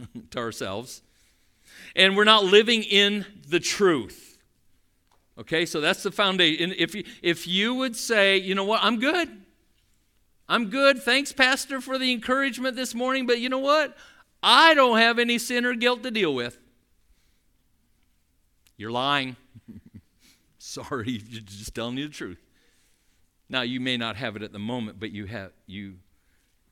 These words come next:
you have messed up, and there has been guilt. So what do we do with it? Number one,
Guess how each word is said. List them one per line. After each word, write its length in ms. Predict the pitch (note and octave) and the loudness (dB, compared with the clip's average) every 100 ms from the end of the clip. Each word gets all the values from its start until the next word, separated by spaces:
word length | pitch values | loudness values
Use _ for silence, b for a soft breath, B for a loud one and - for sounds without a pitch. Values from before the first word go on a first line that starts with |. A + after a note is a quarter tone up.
| _ | _
you 140 | G2 G#2+ | -14 -8
have 160 | B2 | -8
messed 320 | G#2+ G2+ - G#2 | -6 -10 -12 -18
up, 160 | E2 _ _ _ | -20 _ _ _
and 120 | G#2+ A2+ | -12 -8
there 120 | A2+ | -8
has 240 | B2 A2+ | -8 -10
been 220 | G2+ G2+ | -12 -14
guilt. 260 | F2 G2 F2+ _ _ _ _ _ _ _ _ _ _ _ _ _ _ _ _ _ _ _ _ _ _ _ _ - | -14 -18 -18 _ _ _ _ _ _ _ _ _ _ _ _ _ _ _ _ _ _ _ _ _ _ _ _ -20
So 160 | - A#2+ | -10 -6
what 120 | C3 | -4
do 80 | E3+ | -4
we 100 | F3+ | -4
do 180 | C3 A2+ | -6 -6
with 180 | G2 | -8
it? 60 | - | -10
Number 280 | A2 A#2+ C#3+ | -8 -6 -6
one, 360 | C#3+ G#2 E2+ | -6 -8 -14